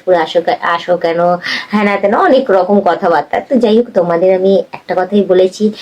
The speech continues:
যে, উম, ব্লাউজ কিনতে যাওয়ার মতো সত্যি কথা আমার সময় ছিল না, হচ্ছিল না, যার জন্য আমি ব্লাউজ আমি মার্কেটে গিয়ে কিনতেও পাচ্ছিলাম না। তো তোমাদেরকে বলছিলাম, "তোমরা একটা একটা করে পাঠিয়ে দিও।" তো তোমরা অনেকেই বলেছো, "হ্যাঁ বৌদি, ঠিকানা দাও, আমি পাঠিয়ে দেবো, সাইজ কত, এটা সেটা", সে তোমরা অনেকেই বলেছো।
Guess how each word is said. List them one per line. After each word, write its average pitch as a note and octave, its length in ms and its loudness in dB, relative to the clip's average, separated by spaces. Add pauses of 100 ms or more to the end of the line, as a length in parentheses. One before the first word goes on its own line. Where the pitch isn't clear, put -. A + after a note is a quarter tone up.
(240)
যে, G#3+ 440 4
উম, F3+ 400 0
ব্লাউজ A#3 360 0
কিনতে A3 300 2
যাওয়ার G#3+ 260 0
মতো G3+ 260 0
সত্যি G3 400 -4
কথা G3 240 -2
আমার F#3 180 -4
সময় E3 480 -2
ছিল E3 340 0
না, F3+ 420 -8 (100)
হচ্ছিল C4 560 2
না, B3 240 0 (300)
যার F3 260 0
জন্য G#3+ 200 0
আমি G#3+ 160 2
ব্লাউজ E3 420 0
আমি F#3 160 4
মার্কেটে E3 440 -4
গিয়ে E3+ 220 -4
কিনতেও F3 420 2
পাচ্ছিলাম G3+ 520 -2
না। G3 180 0 (320)
তো B3+ 80 2
তোমাদেরকে A3+ 440 2
বলছিলাম, A#3+ 360 2
"তোমরা A3 240 2
একটা A3 220 -4
একটা G3+ 180 -4
করে A3 180 0
পাঠিয়ে G3+ 380 0
দিও।" G3 160 4
তো A#3 100 0
তোমরা A3+ 300 0
অনেকেই G3+ 320 2
বলেছো, G3+ 300 2
"হ্যাঁ F3+ 220 0
বৌদি, F3+ 320 2
ঠিকানা F3 360 -4
দাও, E3+ 180 0
আমি E3 220 0
পাঠিয়ে D#3 340 -4
দেবো, D#3 220 2
সাইজ D#3 360 -2
কত, D3+ 180 -2
এটা E3+ 300 0
সেটা", - 260 -6
সে G4+ 220 2
তোমরা G#3 360 0
অনেকেই F#3+ 320 0
বলেছো। E3 400 2